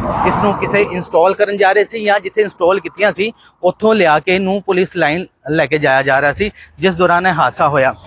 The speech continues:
ਤੁਸੀਂ ਦੇਖੋਗੇ ਕਿ ਟੱਕਰ ਕਿੱਡੀ ਜ਼ਬਰਦਸਤ ਹੋਏਗੀ ਕਿ ਅੱਗੇ, ਅ, ਅਗਲੇ ਬੰਪਰ ਤੋਂ ਜਿਹੜੇ ਨੇ ਗੱਡੀ ਦੇ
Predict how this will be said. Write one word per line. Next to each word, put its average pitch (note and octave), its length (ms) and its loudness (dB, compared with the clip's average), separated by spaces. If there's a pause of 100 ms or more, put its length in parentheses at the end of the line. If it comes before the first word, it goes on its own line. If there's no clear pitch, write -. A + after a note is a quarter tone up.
(180)
ਤੁਸੀਂ A3+ 160 -2
ਦੇਖੋਗੇ A#3+ 320 0
ਕਿ B3+ 80 -4
ਟੱਕਰ A#3 300 0
ਕਿੱਡੀ A3 260 -2
ਜ਼ਬਰਦਸਤ F3 540 0
ਹੋਏਗੀ D3+ 300 4
ਕਿ G3 180 -2
ਅੱਗੇ, F3 360 2
ਅ, - 520 -2
ਅਗਲੇ F#3+ 320 2 (160)
ਬੰਪਰ E3+ 320 0
ਤੋਂ F#3+ 160 -2
ਜਿਹੜੇ E3+ 220 0
ਨੇ F3+ 140 -2
ਗੱਡੀ D#3 280 0
ਦੇ E3 260 2